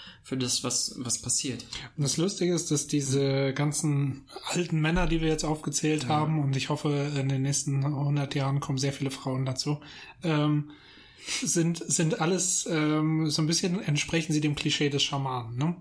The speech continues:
Speaker 1: Ja, die stehen
Speaker 2: Ähm,
Speaker 1: außen, ja.
Speaker 2: Genau, haben wahrscheinlich eine ganze Menge Drogen genommen.
Speaker 1: Ja.
Speaker 2: Ähm, und, äh, Schamanen sind natürlich, ähm, heutzu-, gerade heutzutage, ne, wo wir über Image gesprochen haben, das, was
Speaker 1: Mhm.
Speaker 2: die Leute nach außen kommunizieren und so weiter.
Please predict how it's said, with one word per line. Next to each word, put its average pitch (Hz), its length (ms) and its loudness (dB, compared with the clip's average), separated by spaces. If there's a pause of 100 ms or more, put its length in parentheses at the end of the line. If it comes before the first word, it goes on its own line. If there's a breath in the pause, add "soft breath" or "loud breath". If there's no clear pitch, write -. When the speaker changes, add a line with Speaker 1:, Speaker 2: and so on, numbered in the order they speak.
(180)
Speaker 1:
Ja, 185 100 0
die 135 100 0
stehen 160 240 2
Speaker 2:
Ähm, 151 60 0
Speaker 1:
außen, 131 640 -4 (100)
ja. 131 240 -2 (100)
Speaker 2:
Genau, 139 280 0
haben 160 220 2
wahrscheinlich 156 440 2
eine 147 100 -2
ganze 160 260 0
Menge 151 200 2
Drogen 156 340 2
genommen. 180 360 0 (260 loud breath)
Speaker 1:
Ja. 123 160 0 (300)
Speaker 2:
Ähm, 151 220 0 (560 loud breath)
und, 165 520 2
äh, 160 220 2 (2000 loud breath)
Schamanen 190 680 2
sind 165 160 2
natürlich, 151 560 2
ähm, 139 720 2
heutzu-, 160 240 0
gerade 165 300 2
heutzutage, 143 520 0
ne, 165 180 2
wo 139 140 2
wir 139 80 2
über 135 180 0
Image 156 300 2
gesprochen 135 560 -2
haben, 127 340 0
das, 135 180 0
was 131 120 0
Speaker 1:
Mhm. - 40 0
Speaker 2:
die 143 60 -2
Leute 135 240 0
nach 131 120 -2
außen 151 240 2
kommunizieren 143 600 0
und 139 80 0
so 143 120 -2
weiter. 143 260 0